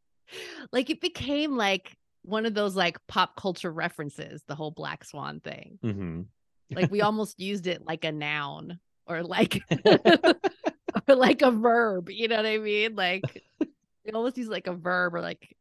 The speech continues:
Speaker 1: an adjective, not a noun. It's a noun.
Speaker 2: <laughs>
Speaker 1: Um, you know, you got Black Swan, that kind of thing. <laughs>
Speaker 2: <laughs>
Speaker 1: Um, so, uh, I mean, I love this movie.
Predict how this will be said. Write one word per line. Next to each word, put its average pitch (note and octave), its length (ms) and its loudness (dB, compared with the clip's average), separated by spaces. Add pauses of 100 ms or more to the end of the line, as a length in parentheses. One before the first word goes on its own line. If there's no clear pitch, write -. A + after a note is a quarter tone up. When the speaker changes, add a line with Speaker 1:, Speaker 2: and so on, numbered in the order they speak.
(140)
Speaker 1:
an F#3+ 120 -4
adjective, E3 640 -4
not D3 160 -10
a D#3 100 -20
noun. - 320 -20 (360)
It's - 200 -20
a D3+ 60 0
noun. E3+ 300 -8 (220)
Speaker 2:
<laughs> F4 80 -8 (320)
Speaker 1:
Um, F#3+ 540 2 (720)
you F#3 140 -4
know, D#3+ 120 -4
you D#3 140 -6
got E3 180 -4
Black - 260 -6
Swan, G2 480 -10 (180)
that - 200 -6
kind C4+ 160 -4
of - 80 -2
thing. E4 380 6
<laughs> B3 320 8
Speaker 2:
<laughs> - 1600 -2
Speaker 1:
Um, A#3 580 2 (760)
so, C#4 400 2 (200)
uh, - 300 -12 (1160)
I A#3 140 4
mean, A#3 220 0
I D#4 220 0
love F3+ 320 -2
this D3 220 -8
movie. D3+ 600 -12